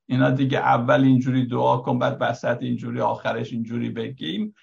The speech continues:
خب در ابتدا شاید مهم باشه، ولی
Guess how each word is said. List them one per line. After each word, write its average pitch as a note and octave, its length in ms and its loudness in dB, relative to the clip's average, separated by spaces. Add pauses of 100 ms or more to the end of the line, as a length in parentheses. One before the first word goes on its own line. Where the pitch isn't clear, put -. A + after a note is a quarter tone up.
(360)
خب C4 260 -2
در - 280 4
ابتدا F#3 420 0
شاید G3 420 0
مهم C3 440 0
باشه، A2 360 -4
ولی A#3 540 -4